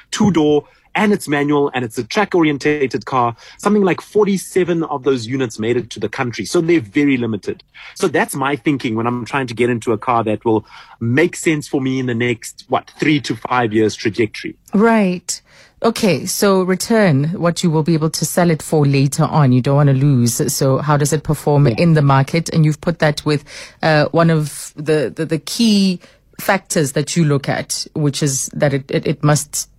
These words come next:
Speaker 2: be quite different and can potentially be a classic in the future, or sought after at least in the future. I like that. Nice model.
Speaker 1: Yes.
Speaker 2: So this afternoon you've got your books with us. You'll be giving us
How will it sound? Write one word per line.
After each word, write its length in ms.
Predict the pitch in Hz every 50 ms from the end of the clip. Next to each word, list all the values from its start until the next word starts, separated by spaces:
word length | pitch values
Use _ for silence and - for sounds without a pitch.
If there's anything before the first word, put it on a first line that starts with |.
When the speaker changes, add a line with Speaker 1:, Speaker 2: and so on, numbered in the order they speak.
| _ -
Speaker 2:
be 140 | 165 165
quite 280 | - - - 208 196 -
different 460 | - 220 220 - 233 156 131 117 -
and 120 | 139 139 127
can 440 | - - 156 151 147 143 135 139 - - - _
potentially 840 | - 185 170 - 185 165 160 151 - - 156 151 143 143 139 135 143
be 280 | - - 156 147 143 -
a 60 | -
classic 460 | 139 - - - 147 143 - 147 131 -
in 140 | - - 147
the 60 | 139
future, 260 | - - 156 139 -
or 60 | 170
sought 280 | 147 - - 226 202 -
after 300 | - 165 160 - - 156
at 160 | 123 113 -
least 300 | - 147 135 123 - -
in 240 | - - 113 120 135
the 100 | 127 135
future. 360 | - - 151 135 123 - -
I 40 | -
like 280 | - 165 170 165 - -
that. 280 | - 135 - - - - - - - - - - -
Nice 260 | 208 226 240 233 -
model. 280 | 208 165 143 185 240 311
Speaker 1:
Yes. 220 | - - - - _ -
Speaker 2:
So 180 | - - 294
this 180 | 262 302 - -
afternoon 420 | 302 302 - - 285 285 294 277
you've 100 | 277 254
got 220 | 233 262 254 247 -
your 80 | 247
books 320 | 214 247 254 240 - - -
with 160 | 254 226 -
us. 360 | 233 262 277 - - - -
You'll 120 | 220 240
be 100 | 208 233
giving 280 | 226 - 233 220 220 226
us 280 | 220 220 - - -